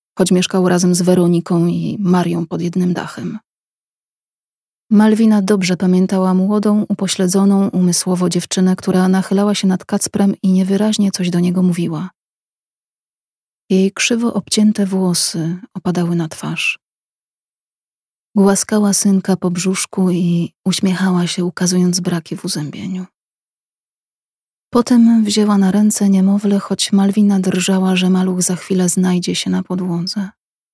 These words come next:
Bała się, że nieporadna dziewczyna upuści dziecko. Ta jednak kuśtykała po pokoju i znów coś mówiła po swojemu do maluszka. Za to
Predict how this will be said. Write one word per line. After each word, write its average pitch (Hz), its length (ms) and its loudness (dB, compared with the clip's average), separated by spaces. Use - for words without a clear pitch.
Bała 190 320 2
się, 208 200 -2
że 196 300 0
nieporadna 196 720 2
dziewczyna 185 460 -2
upuści 175 500 -8
dziecko. - 400 -8
Ta 214 120 -4
jednak 202 500 -2
kuśtykała 214 760 -2
po - 140 -4
pokoju 202 580 -2
i 196 120 -2
znów 220 380 0
coś - 260 -4
mówiła 185 380 0
po - 140 -8
swojemu 185 460 0
do 180 120 -2
maluszka. 180 560 -4
Za 208 160 2
to 190 440 -2